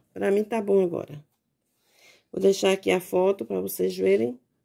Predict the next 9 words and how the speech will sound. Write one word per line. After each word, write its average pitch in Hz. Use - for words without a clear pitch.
Ok? -
Então, 226
é 208
isso 208
aí, 247
meninas. 175
Fiquem 208
com 202
Deus. 202